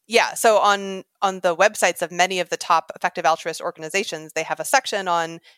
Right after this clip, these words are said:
"Here's some mistakes that we've made." And some of them are just kind of logistical mistakes, like we, you know, I don't know, uh, dropped the ball on handling this human re-,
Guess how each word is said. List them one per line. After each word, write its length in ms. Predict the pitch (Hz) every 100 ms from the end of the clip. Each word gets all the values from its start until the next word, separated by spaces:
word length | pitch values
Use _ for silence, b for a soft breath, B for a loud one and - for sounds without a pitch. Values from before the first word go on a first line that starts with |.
| -
"Here's 200 | 320 -
some 120 | 226
mistakes 380 | 196 - 208 -
that 100 | -
we've 160 | 165
made." 320 | 160 143 143 175 _ _ _ _
And 320 | - 202 196 202
some 200 | 453 440
of 120 | 349
them 160 | 247
are 60 | 226
just 180 | 208 -
kind 180 | 220 202
of 120 | 175
logistical 560 | 175 180 190 - 185
mistakes, 420 | 175 165 165 156 -
like 140 | 156
we, 480 | 156 156 151 151 156
you 80 | -
know, 340 | 151 127 135 147 _ _ _ _
I 100 | 147
don't 100 | 139
know, 260 | - - - b b b b
uh, 300 | 156 147 139 139
dropped 300 | 202 185 -
the 60 |
ball 300 | 185 170 165
on 120 | 160 151
handling 480 | 175 165 156 160
this 560 | 156 156 - - - - -
human 200 | 180
re-, 80 | 165